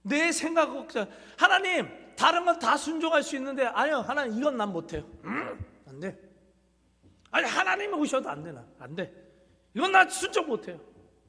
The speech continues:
"아니, 이거는 안 해, 안 돼, 하나님." "아니, 우리 전통이 있는데." "아니, 그리고 내가, 내 마음에 안 들어요, 안 돼요. 이건 안 돼요." 칠십칠 년간 하나님의 말씀을 확실히 들었으면서도 칠십칠 년간이요.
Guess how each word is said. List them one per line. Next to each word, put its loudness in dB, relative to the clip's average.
"아니, 4
이거는 0
안 0
해, 0
안 0
돼, 2
하나님." 0
"아니, 6
우리 4
전통이 -2
있는데." -8
"아니, 0
그리고 4
내가, 4
내 4
마음에 4
안 -2
들어요, 2
안 -2
돼요. -6
이건 -4
안 -14
돼요." -20
칠십칠 -10
년간 -16
하나님의 0
말씀을 -2
확실히 0
들었으면서도 -10
칠십칠 -16
년간이요. -20